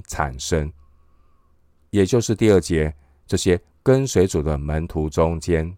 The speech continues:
产生执事的人选，所以他必须是重生得救的门徒。第三节提到执事候选人的资格要有好名声，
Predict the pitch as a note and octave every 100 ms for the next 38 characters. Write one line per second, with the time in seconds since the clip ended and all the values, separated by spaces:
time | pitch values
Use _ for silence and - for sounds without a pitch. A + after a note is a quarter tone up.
0 | _ - D#2+ C#2+ - F2 E2+ - D#2 D2+
1 | - D2+ C#2+ C2+ C#2+ D2+ D#2 C2 - -
2 | _ _ _ _ _ _ _ _ _ _
3 | _ _ _ - D#2 C2+ - F2 F#2 D#2
4 | D#2+ - D2+ - - - D#2 F2 - F#2
5 | F#2 D2 D2 D#2+ D2 C#2 - - D#2+ D#2
6 | F2 - D2+ C2+ - - - _ _ _
7 | _ _ _ _ _ _ _ _ _ _
8 | _ _ _ _ _ _ _ _ _ _
9 | D#3 C#3 C3+ G#2+ D#2+ D2+ _ _ F2 E2
10 | D#2+ - - - F2+ G2+ F#2+ G2 E2+ C#2+
11 | C#2+ D2 D2 - E2+ - D2 C#2 - _
12 | G#2 F2 D2+ D2 D2+ - - C#2+ B1+ C2+
13 | C#2+ C#2+ E2 - F#2+